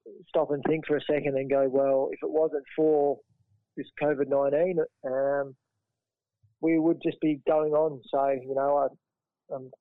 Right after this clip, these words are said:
currently going through, which is, we'll talk about the reboot program, and the very first, um, topic is gratitude. And I think, um, you know, we've gotta be grateful for the time that this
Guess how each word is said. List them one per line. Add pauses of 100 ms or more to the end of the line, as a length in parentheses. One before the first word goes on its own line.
(340)
currently
going
through,
which
is, (120)
we'll
talk
about
the
reboot
program,
and (460)
the
very
first, (120)
um,
topic
is
gratitude.
And (580)
I (120)
think,
um, (1040)
you
know,
we've
gotta
be
grateful
for
the
time
that
this